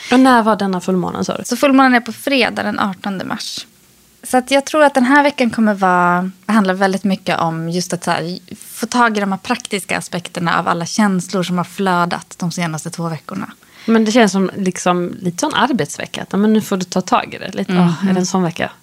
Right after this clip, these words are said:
Speaker 2: Mhm.
Speaker 1: Okej.
Speaker 2: Man får tänka på att jungfrun håller så otroligt mycket i sina händer. Alltså, jungfrun är ett tecken som, du, alltså, din blick när jag pratar om det här. Du är så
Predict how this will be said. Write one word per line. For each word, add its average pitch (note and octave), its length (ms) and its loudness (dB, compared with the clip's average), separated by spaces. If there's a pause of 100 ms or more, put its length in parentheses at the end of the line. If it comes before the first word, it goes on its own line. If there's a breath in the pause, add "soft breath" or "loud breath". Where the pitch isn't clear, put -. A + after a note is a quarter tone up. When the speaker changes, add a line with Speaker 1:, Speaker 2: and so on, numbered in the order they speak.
(120)
Speaker 2:
Mhm. F3 580 0 (100)
Speaker 1:
Okej. E3 360 -6 (460 loud breath)
Speaker 2:
Man G3+ 180 0
får A3+ 60 -6
tänka A3+ 220 0
på G#3+ 60 0
att - 160 -4 (200)
jungfrun A3 920 4
håller F3+ 880 0 (140)
så - 160 -10
otroligt F#3+ 800 -2
mycket F3+ 600 -6
i E3+ 120 -4
sina F3 220 -6
händer. F#3+ 640 -4 (180)
Alltså, G#3+ 160 -4
jungfrun A3 500 2
är F#3+ 40 2
ett F3+ 100 -4
tecken F3+ 500 -4
som, E3+ 500 -4 (340)
du, F#3 280 -6
alltså, F3+ 180 -6
din E3+ 220 -2
blick F3+ 360 -4
när E3 80 -2
jag D3+ 100 -6
pratar D#3 300 -6
om D#3+ 40 -2
det E4+ 60 2
här. - 240 0 (320)
Du G#3 180 4
är - 40 2
så G#3 100 0